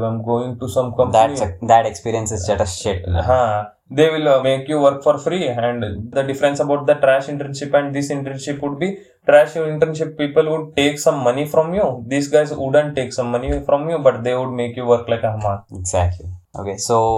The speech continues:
Speaker 2: that was actually really informative facts which you were presented in the podcast, and
Speaker 1: Mm-hmm.
Speaker 2: I would like to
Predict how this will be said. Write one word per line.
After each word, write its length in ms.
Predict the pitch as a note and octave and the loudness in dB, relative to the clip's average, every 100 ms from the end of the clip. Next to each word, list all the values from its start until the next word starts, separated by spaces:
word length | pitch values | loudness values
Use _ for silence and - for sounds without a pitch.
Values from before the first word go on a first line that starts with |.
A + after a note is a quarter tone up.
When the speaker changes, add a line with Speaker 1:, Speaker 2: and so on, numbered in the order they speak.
| G#2+ F#2+ | -2 2
Speaker 2:
that 220 | G#2+ A#2 | 2 4
was 180 | C3 C3 A#2+ | 0 2 0
actually 280 | A#2 B2 B2 G#2+ | -2 -6 -6 -2
really 220 | A2+ A2 | -2 -2
informative 760 | G2+ F#2+ A2 G#2+ F#2+ G#2+ G2 F#2 | -2 0 0 -2 -2 -2 -2 2
facts 300 | G#2+ G#2 - | 4 4 -4
which 200 | G2 F#2+ | -10 -8
you 60 | G#2 | -2
were 140 | G#2 F#2+ | -2 -2
presented 400 | G2 G#2 G#2 G2+ | -4 -2 -2 -4
in 120 | G2 | -4
the 80 | F#2 | 0
podcast, 560 | F#2 F2+ G2+ A2 - F#2+ | 0 2 0 0 -2 -4
and 140 | G2 | -2
Speaker 1:
Mm-hmm. 140 | G2 - | -2 4
Speaker 2:
I 40 | |
would 80 | C3+ C3 | 4 4
like 120 | |
to 60 | B2 | 0